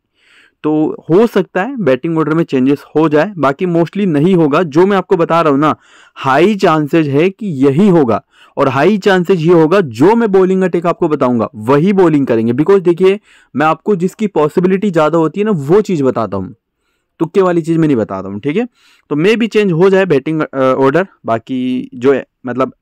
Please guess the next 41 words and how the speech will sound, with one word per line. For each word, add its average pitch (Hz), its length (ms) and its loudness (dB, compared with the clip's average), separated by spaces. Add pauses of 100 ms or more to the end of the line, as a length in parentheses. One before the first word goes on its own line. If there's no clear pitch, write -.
(120)
हाई 127 240 0
चांसेस 131 400 -2
जि-, 131 260 -6
जिस 131 220 -4
चीज़ 131 260 -6
के 151 60 -4
है 156 60 -2
वो 165 140 -2
मैं 139 100 0
आपको 117 200 -4
इन्फॉर्म 117 280 -8
कर 95 200 -10
दिया 92 200 -12
हूँ। 98 100 -16 (800)
And 113 320 -4
के 170 140 2
लेविस 170 280 0
के 185 140 0
बाद 165 200 0
आएंगे 165 220 -2
यहाँ 143 220 0
से 151 220 -2
डी 151 200 0
रोल, 170 260 0 (120)
जिनके 127 240 -2
छः 135 220 -4
मैच 127 220 -2
में 135 80 -6
चार 117 280 -2
विकेट, 123 280 -2
पैंतालीस 110 520 -6
रन। 147 200 -2 (280)
शेन 160 380 -2
श्लिंगफोर्ड 143 560 0
है, 170 140 -2
नौ 135 200 -4
मैच 123 260 -2
में 120 60 -6
आठ 113 240 -4
विकेट 117 240 -8
इनके। 113 280 -6